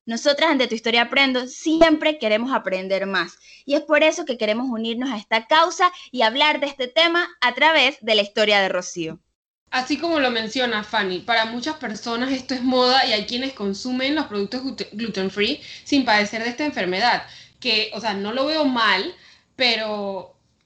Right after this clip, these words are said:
Speaker 2: sea, buscan solamente llevar una vida saludable sin conocer el trasfondo de las personas que viven con, con esta, con esta enfermedad. ¿Qué pasa cuando padecen de esta enfermedad?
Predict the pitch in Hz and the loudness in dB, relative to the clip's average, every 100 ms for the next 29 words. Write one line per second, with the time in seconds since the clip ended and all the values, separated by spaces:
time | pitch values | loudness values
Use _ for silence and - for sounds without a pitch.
0 | _ - 202 - _ 226 233 262 320 320 | _ -14 -14 -14 _ -10 -8 -4 -2 -2
1 | 320 320 311 302 330 226 214 247 262 277 | -2 -2 -4 -4 -4 -2 -2 -4 -4 -4
2 | 285 285 208 202 220 277 269 208 202 196 | -4 -4 -4 -2 -2 -6 -8 -10 -6 -6
3 | 196 220 247 247 254 240 190 - 247 262 | -6 -6 -6 -6 -4 -4 -4 -4 -2 2
4 | 294 247 - 196 214 208 277 - _ - | 2 0 -4 -10 -8 -6 -6 -8 _ -20
5 | _ - 214 202 320 320 214 202 196 214 | _ -6 -2 2 2 2 0 -2 -6 -6
6 | 202 196 - 202 214 233 233 202 175 165 | -4 -4 -6 -6 -6 -2 0 2 0 -4
7 | - - 226 233 226 214 190 180 175 165 | -12 -12 -10 -6 -8 -6 -4 -2 -4 -6
8 | - - - - 320 359 381 392 294 233 | -10 -20 -10 -2 0 2 0 -2 -2 -4
9 | 208 220 202 208 359 - 320 320 214 214 | -6 -4 -4 -2 -4 -4 -6 -6 -4 -6
10 | 214 247 233 220 185 180 185 170 | -4 -6 -6 -6 -6 -4 -4 -4